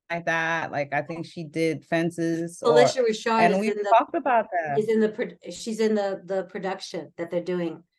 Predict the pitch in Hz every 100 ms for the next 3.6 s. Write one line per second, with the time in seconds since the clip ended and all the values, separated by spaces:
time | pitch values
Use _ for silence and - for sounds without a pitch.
0 | _ 185 180 185 202 202 - 208 190 143
1 | 135 - _ - 156 147 143 135 131 -
2 | _ 190 226 220 143 - _ - 240 226
3 | 190 - - 349 277 185